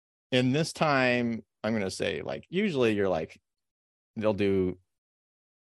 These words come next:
I'm trying to think, when was the last time? I think it was she, she did it the last time too, and I think she was a lot younger,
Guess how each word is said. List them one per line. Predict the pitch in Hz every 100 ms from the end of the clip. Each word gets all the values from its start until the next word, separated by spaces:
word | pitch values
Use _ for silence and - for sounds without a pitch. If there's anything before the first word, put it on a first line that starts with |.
| _ _ 117
I'm | 104
trying | 95 87
to |
think, | 87 82 - - _ _ _
when | 113
was | 95 98
the |
last | 95 98
time? | - - - _
I | 151
think | 170
it |
was | 202
she, | 123 98 - - -
she | - 113
did | 85 78
it | 80
the |
last | 85 -
time | - 87
too, | 85 104 87
and | 85
I |
think | - 92
she | 87
was | 78
a |
lot | 78 85 -
younger, | 95 90 85